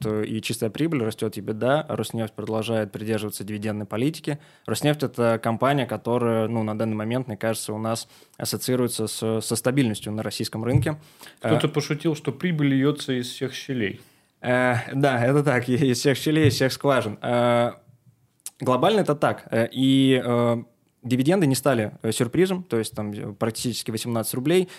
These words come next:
Speaker 1: столько рынок и закладывал. Э, другое дело, что, э, потенциал роста у Роснефти, на мой взгляд, ещё сохраняется, если сравнивать со всеми другими нефтяниками.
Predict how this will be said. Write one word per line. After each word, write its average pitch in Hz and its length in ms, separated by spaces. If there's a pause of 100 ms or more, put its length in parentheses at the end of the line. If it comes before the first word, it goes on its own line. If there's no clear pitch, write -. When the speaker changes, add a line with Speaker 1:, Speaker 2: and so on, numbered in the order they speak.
Speaker 1:
столько 123 320
рынок 123 260
и 120 40
закладывал. 151 540 (380)
Э, 120 380
другое 135 340
дело, 156 220
что, 131 1000
э, - 60 (220)
потенциал 131 500
роста 151 300
у 117 60
Роснефти, 113 400
на 110 80
мой 113 100
взгляд, 127 320
ещё 123 160
сохраняется, 113 580
если 113 180
сравнивать 110 300
со 110 80
всеми 110 220
другими 110 260
нефтяниками. 156 640